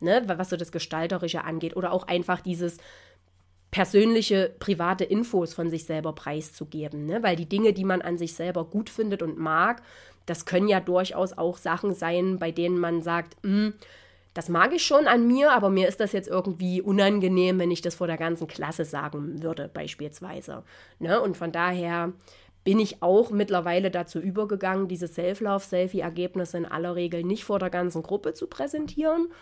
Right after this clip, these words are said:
sondern eher dann einfach selber von Teilnehmerin zu Teilnehmer zu springen und einfach über die Schulter mal zu gucken und mir die Ergebnisse anzuschauen. Das ist aber sicherlich am Ende immer eine Frage der Kommunikation, ne? Wenn man im Vorfeld mit den Teilnehmenden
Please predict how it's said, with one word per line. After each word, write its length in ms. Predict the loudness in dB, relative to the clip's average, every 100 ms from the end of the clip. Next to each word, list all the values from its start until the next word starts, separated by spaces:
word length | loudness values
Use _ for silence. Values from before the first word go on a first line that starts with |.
| -20 -6
sondern 280 | 0 2 4
eher 280 | 6 6 4
dann 160 | 2
einfach 320 | 0 -2 -4
selber 420 | -2 0 2 2 0
von 460 | -2 -2 -2 -8 -16 -6
Teilnehmerin 920 | 2 4 4 4 4 2 2 2 0
zu 220 | -4 -6
Teilnehmer 720 | -4 0 2 4 2 2 0
zu 140 | -2 -8
springen 440 | -6 0 4 4
und 340 | 2 -2 0
einfach 340 | -4 -2 -4 -6
über 280 | -4 -2 -2
die 160 | -4
Schulter 320 | -2 -2 0
mal 220 | -2 -4 -6
zu 100 | -6
gucken 320 | -6 -4 -4
und 160 | -2
mir 100 | -4
die 120 | -2 -4
Ergebnisse 560 | -2 -4 -4 -6 -6
anzuschauen. 760 | -6 -6 -8 -6 -2 0 0 -2 -12 -20 -20 -8
Das 160 | -6 -2
ist 180 | 0 2
aber 220 | 2 0
sicherlich 500 | 2 2 2 0 0
am 140 | -2
Ende 240 | 0 0 0
immer 240 | 2 2
eine 160 | 2 -2
Frage 420 | -6 -6 -4 -4
der 140 | -4
Kommunikation, 1000 | -4 -2 -2 -2 -8 -8 -10 -4 -2 -2
ne? 200 | 0 0
Wenn 120 | 2 0
man 100 | -2
im 100 | -2
Vorfeld 560 | 2 2 4 2 2
mit 140 | 0 0
den 200 | 0 0
Teilnehmenden 800 | -4 -2 0 0 -2 -2 -4